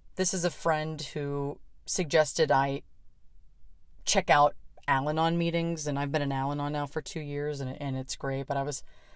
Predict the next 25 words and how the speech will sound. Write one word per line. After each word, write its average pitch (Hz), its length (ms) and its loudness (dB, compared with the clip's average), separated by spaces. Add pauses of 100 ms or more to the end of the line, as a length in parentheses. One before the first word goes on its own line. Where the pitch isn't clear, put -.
(260)
talking 269 400 6
to 196 220 4
a, 170 260 10
a 165 60 8
really 170 200 4
close 160 300 2
friend 156 320 0
over 147 160 0
the 147 100 0
weekend 139 680 -2 (140)
with 151 200 -4
regard 143 340 2
to 139 60 -2
my 139 260 -2
situation 139 720 -4
with 135 160 -6
my 135 100 -4
mom, 131 420 -2
and, 127 360 -4
um, 123 380 -4 (1900)
she - 160 2
told 240 360 8
me, 190 140 2
she 185 200 0
said, 170 460 8